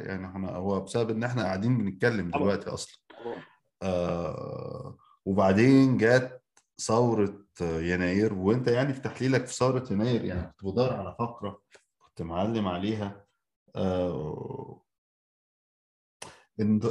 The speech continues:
Speaker 1: إنك بتقول: "يهيأ لي أن يناير كانت انتفاضة شعبية حقيقية لم تخمد نارها لشهور، قامت بقتل كل احتمالات الإصلاح من داخل النظام تماما،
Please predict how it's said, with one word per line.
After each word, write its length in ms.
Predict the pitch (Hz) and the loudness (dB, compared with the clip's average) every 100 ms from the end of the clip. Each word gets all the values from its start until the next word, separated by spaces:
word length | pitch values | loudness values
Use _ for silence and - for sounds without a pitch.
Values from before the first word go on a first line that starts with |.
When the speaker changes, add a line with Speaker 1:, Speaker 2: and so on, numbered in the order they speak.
| 120 | 0
Speaker 1:
إنك 260 | 120 110 | 2 0
بتقول: 540 | 107 - 143 147 - 101 | -4 -4 0 2 2 0
"يهيأ 320 | 120 147 - | 2 2 2
لي 260 | 127 123 | -2 -2
أن 120 | 110 101 | -2 0
يناير 380 | 98 113 113 | 0 0 -2
كانت 300 | 113 120 113 | -2 -4 -4
انتفاضة 420 | 107 - - 113 107 | -6 -8 -4 -2 -2
شعبية 380 | 95 90 107 | -2 -2 -2
حقيقية 540 | 104 - 92 - 110 113 | -4 -6 -12 -2 0 0
لم 200 | 95 - | 0 -4
تخمد 400 | 117 - 104 95 | -6 -4 -4 -2
نارها 420 | 92 90 113 95 | -4 0 0 -2
لشهور، 540 | 87 - 87 87 82 _ - _ _ | -4 -10 -10 -10 -10 _ -20 _ _
قامت 420 | 135 131 123 - | 4 4 4 -2
بقتل 300 | - 123 101 98 | -2 0 0 0
كل 160 | 127 | 2
احتمالات 520 | 120 - 95 95 113 - | 2 0 0 2 2 -2
الإصلاح 540 | - - 113 131 127 | -10 -8 -2 -2 -2
من 140 | 95 | -2
داخل 240 | 95 120 110 | 0 0 -2
النظام 440 | 95 87 117 120 | -4 -2 0 0
تماما، 600 | 120 95 120 151 160 165 | 0 0 2 0 0 -4